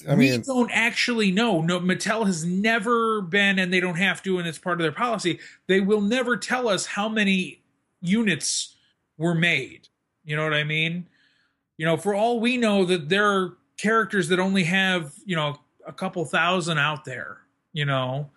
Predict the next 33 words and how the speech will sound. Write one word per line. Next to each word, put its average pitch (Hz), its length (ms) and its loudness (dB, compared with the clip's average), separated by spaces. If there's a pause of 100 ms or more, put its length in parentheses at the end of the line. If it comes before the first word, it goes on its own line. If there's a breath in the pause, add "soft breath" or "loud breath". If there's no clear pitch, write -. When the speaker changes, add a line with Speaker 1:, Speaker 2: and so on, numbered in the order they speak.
(260 soft breath)
Speaker 2:
And 180 120 2
in 196 80 0
fact, 233 260 -2
I 175 80 -2
think 220 220 -6
that's 147 180 -4
probably 151 760 -4
generous. 147 800 -6 (480)
You 143 80 -12
know, 139 240 -4
I 139 140 -2
think 180 240 -2
that 156 120 -8
there's 151 180 -2
probably 180 480 -2
characters 151 460 -2
out 147 160 0
there 156 120 -2
that 147 160 -4
may 165 200 0
only 156 240 -4
have 147 440 -2 (380 soft breath)
a 143 120 -4
thousand, 165 580 -4 (340)
you 147 140 -4
know? 135 440 -4 (640 loud breath)
Um, 139 880 0 (360)
because 165 460 0
this 233 220 -2
is, 247 360 -2
this 262 200 -6
is 311 160 -2
a, 330 80 0